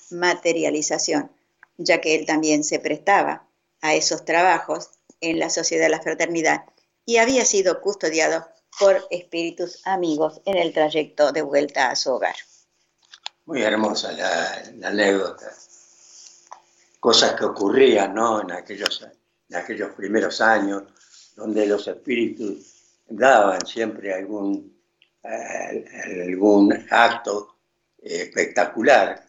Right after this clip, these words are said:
Speaker 2: que, eh, servía para el asombro de los que no creían en el espiritismo.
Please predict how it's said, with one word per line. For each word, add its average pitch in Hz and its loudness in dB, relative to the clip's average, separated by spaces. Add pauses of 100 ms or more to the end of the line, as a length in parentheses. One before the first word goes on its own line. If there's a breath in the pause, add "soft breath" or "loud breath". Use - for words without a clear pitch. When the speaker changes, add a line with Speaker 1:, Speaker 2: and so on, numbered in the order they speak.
(420)
Speaker 2:
que, 95 -12 (440)
eh, 98 -12
servía 107 2
para 90 -2
el 87 -2
asombro 87 -2 (440)
de 90 -8
los 87 -4 (460)
que 90 -6
no 95 0
creían 87 -2
en 85 -8
el 80 -4
espiritismo. 76 -14